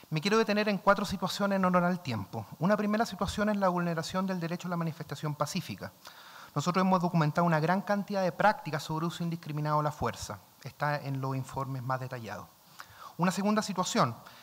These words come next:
hemos conocido y accionado judicialmente en casos de violencia sexual, donde las víctimas son hombres, mujeres, niños y niñas. De las vulneraciones reiteradas se encuentran los vulnera-,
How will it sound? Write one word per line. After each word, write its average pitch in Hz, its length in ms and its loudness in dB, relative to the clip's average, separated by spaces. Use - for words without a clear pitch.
hemos 208 200 2
conocido 214 440 0
y 208 80 0
accionado 190 580 2
judicialmente 190 680 -4
en 180 80 -2
casos 190 380 -2
de 196 80 -4
violencia 185 340 -4
sexual, 160 540 0
donde 156 300 -2
las 143 140 -4
víctimas 170 360 -2
son 135 160 0
hombres, 185 340 2
mujeres, 175 600 -6
niños 185 360 -4
y 190 60 -4
niñas. 127 440 -2
De 156 100 2
las 165 140 4
vulneraciones 165 560 0
reiteradas 180 500 2
se 202 60 -8
encuentran 185 400 -4
los 165 140 -4
vulnera-, 160 320 -2